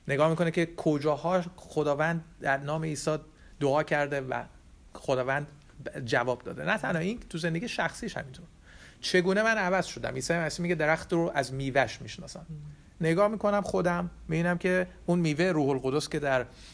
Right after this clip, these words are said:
اه، غلاط-، در غلاطیان اسمش آورده شده، آیا در زندگی من هست؟ شادی، نیکویی، آرامش، اه، شکیبایی، کنترل نفس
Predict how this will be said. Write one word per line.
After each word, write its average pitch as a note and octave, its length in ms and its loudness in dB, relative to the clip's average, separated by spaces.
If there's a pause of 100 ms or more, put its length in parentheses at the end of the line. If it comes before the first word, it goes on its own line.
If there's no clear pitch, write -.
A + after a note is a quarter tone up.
(540)
اه، B2 240 2 (340)
غلاط-، C3 360 4 (340)
در B2+ 160 4
غلاطیان B2+ 480 -2
اسمش C3 300 -6
آورده A#2+ 320 -2
شده، B2 360 -2 (500)
آیا D3 200 0
در C3+ 140 0
زندگی B2 340 -4
من C#3+ 160 -2
هست؟ C3+ 360 -8 (720)
شادی، C3 560 -2 (180)
نیکویی، B2+ 440 -6 (280)
آرامش، A#2+ 600 -2 (1200)
اه، C#3 220 0
شکیبایی، B2 760 -2 (460)
کنترل C3 480 0
نفس A#2+ 480 -6